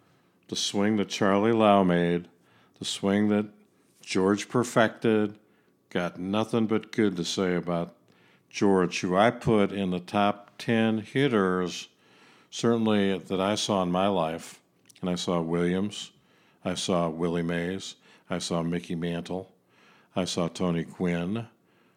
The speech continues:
and I saw George Brett, and I saw, I'm sure, a few others. I did, no, I didn't see Ty Cobb. Okay.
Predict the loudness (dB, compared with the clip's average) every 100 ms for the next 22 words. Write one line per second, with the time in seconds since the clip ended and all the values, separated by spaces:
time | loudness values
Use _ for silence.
0 | _ -6 -4 -4 -4 -4 -2 -2 -2 -6
1 | -6 -4 -2 -4 -12 _ _ _ _ _
2 | _ _ -4 -2 -2 -2 -2 0 0 -2
3 | -4 -2 -2 -4 -2 -2 -2 -2 -4 -2
4 | 0 0 0 0 0 -4 -2 -2 -2 -4
5 | -2 -2 -2 -2 -4 -4 -6 -10 -20 _
6 | -10 -8 -10